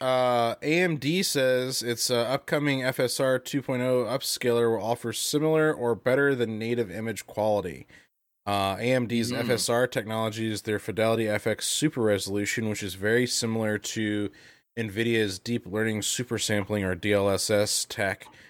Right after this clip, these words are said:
Speaker 1: which essentially what that does is it lowers your in-game resolution and using a spatial upscaling algorithm to boost the frame rate back up again without, uh, adding any more load to the G P U. Um,
Speaker 2: Yeah,
Speaker 1: so
Speaker 2: in,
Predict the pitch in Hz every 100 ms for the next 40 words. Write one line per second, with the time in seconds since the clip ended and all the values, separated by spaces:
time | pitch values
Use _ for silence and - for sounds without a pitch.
0 | _ - 123 - - 185 - 151 131 123
1 | 120 127 120 120 120 117 104 101 107 110
2 | 107 120 143 139 123 110 120 120 117 117
3 | 107 107 101 110 113 - 107 101 104 110
4 | 110 110 101 95 - 110 113 110 98 107
5 | - 107 104 98 98 95 101 95 98 101
6 | - - _ _ _ - 117 85 117 123
7 | - 110 - 117 113 104 101 92 104 107
8 | 110 - 110 - 107 104 101 98 104 104
9 | 104 - _ - 101 98 92 113 107 107
10 | 107 101 95 98 98 - 85 82 92 90
11 | 92 92 90 85 - - _ _ - -
12 | 101 101 98 95 92 92 214 208 196 170
13 | 226 226 226